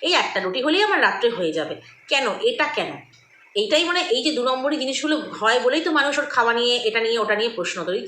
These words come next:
খেতে পারিস আমরা জানি তো, কিন্তু কেন? ওর বাবার ভিডিওতে চারটে রুটি দেখলাম, সঙ্গে আম, মিষ্টি, খাসির মাংস, অনেক কিছু আছে, কিন্তু ওর বৌদির পাতে দেখলাম ভাত, কেননা ওর বৌদি ভাত খেতেই ভালোবাসে এবং তিন বেলা করে ওর ভাত লাগে।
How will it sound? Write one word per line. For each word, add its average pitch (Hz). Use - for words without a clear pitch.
খেতে 302
পারিস 294
আমরা 311
জানি 320
তো, 170
কিন্তু 339
কেন? 190
ওর 240
বাবার 214
ভিডিওতে 277
চারটে 262
রুটি 240
দেখলাম, 285
সঙ্গে 262
আম, 240
মিষ্টি, 294
খাসির 240
মাংস, 254
অনেক 285
কিছু 214
আছে, 156
কিন্তু 262
ওর 240
বৌদির 214
পাতে 240
দেখলাম 269
ভাত, 202
কেননা 226
ওর 247
বৌদি 226
ভাত -
খেতেই 302
ভালোবাসে 214
এবং 233
তিন 226
বেলা 208
করে 220
ওর 208
ভাত 202
লাগে। 202